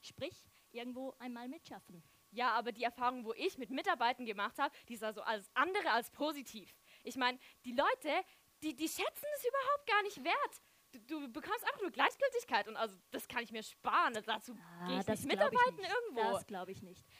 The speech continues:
Speaker 1: Weil, wenn wir ein Werkzeug von Gott sind, dann können wir sicher sein,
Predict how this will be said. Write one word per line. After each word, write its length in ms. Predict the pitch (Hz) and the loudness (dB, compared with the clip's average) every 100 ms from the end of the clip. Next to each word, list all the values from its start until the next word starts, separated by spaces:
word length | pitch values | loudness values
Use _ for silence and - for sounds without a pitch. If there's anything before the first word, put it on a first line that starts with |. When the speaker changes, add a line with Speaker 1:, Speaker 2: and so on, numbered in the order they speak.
| - | -16
Speaker 1:
Weil, 340 | 202 247 311 349 - | -4 -2 -2 -6 -14
wenn 240 | - 254 285 | -4 -2 2
wir 120 | 269 | 2
ein 160 | 226 202 | 0 0
Werkzeug 440 | 226 294 - 254 | -2 -2 -6 -6
von 160 | - 220 | -4 -4
Gott 220 | 269 - | -4 -4
sind, 380 | - 302 359 - | -8 -8 -10 -6
dann 160 | 247 | -6
können 220 | 226 233 214 | -4 -6 -6
wir 100 | 208 | -6
sicher 280 | 302 302 | -8 -8
sein, 360 | 294 277 269 285 | -6 -6 -6 -8